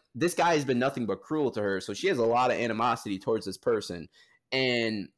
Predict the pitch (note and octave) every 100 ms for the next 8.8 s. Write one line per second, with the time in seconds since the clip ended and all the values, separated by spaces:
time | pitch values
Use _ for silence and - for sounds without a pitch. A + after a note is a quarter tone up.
0 | _ _ - - C#3 C3+ A2+ - _ _
1 | _ _ - G#2+ G#2 D3 A3+ B3 A3+ G#3
2 | C#3 D#3 F#3 F3+ C#3+ - A2+ - A#2 -
3 | D#3 F#3+ A#3+ G3 D3+ G#2 F2+ A2+ A#2+ C#3+
4 | - - D3 F3 F#3 - E3+ F3 F3+ A2+
5 | A#2 G#2+ G#2 D3+ E3+ - E3+ F#3+ D3 B2+
6 | - C#3+ C#3+ - A#2 G#2+ G2+ D3 C#3 G#2
7 | F#2 G2 G#2+ - D3 D3 G2+ F2+ - -
8 | - C#3+ - G2 A#2 B2+ C#3